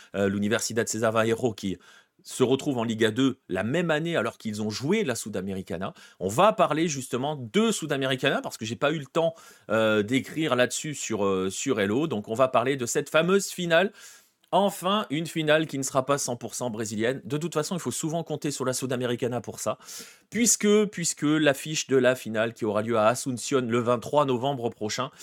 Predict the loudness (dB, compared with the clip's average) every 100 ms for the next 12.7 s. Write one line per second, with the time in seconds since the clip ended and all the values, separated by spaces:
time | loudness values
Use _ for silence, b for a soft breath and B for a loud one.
0 | B B 2 4 6 6 6 4 4 4
1 | 2 0 -2 -6 -6 -6 -2 -2 -2 -2
2 | 0 0 -2 -2 0 0 -2 -12 B B
3 | 2 2 4 0 0 -2 -2 -4 -6 -6
4 | -2 -2 -2 -4 B B _ 2 2 2
5 | 0 2 6 6 8 8 6 2 -6 -2
6 | 2 2 2 0 -2 -4 -4 -2 -2 0
7 | 0 0 -2 -6 -6 -4 -4 -2 -4 -4
8 | -6 -4 -4 -4 -6 -2 -4 -4 -2 -2
9 | -2 -4 -6 -2 -4 -4 -4 -4 -4 -4
10 | -2 -4 -4 -2 -2 -2 -4 -6 -4 -4
11 | -4 B B B B B 0 0 4 4
12 | 4 2 0 -2 0 2 2